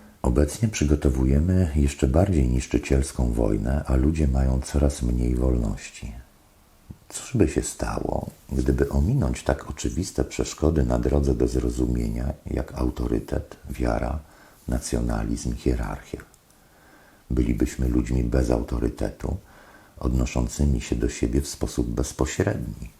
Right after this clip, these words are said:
Wtedy być może pojawiłyby się miłość i współczucie. W procesie wychowania, podobnie jak w innych dziedzinach życia, najważniejsi są ludzie rozumiejący i kochający,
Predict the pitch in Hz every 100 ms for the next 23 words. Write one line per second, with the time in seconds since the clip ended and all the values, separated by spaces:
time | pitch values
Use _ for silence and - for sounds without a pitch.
0 | _ _ _ - - 64 73 67 - -
1 | 60 62 - 69 69 82 113 69 58 -
2 | - 62 - 65 60 55 53 - - -
3 | - - 57 53 - - - - - _
4 | _ _ _ _ _ _ - - 69 -
5 | 143 131 78 64 78 71 58 101 110 60
6 | - 69 73 101 92 78 67 - - 113
7 | 101 71 64 64 85 78 65 57 57 53
8 | 69 73 71 67 64 73 95 - 80 71
9 | 65 69 78 78 78 - - _ 67 65
10 | 67 62 60 67 73 - 73 - 65 73
11 | 65 52 50 - -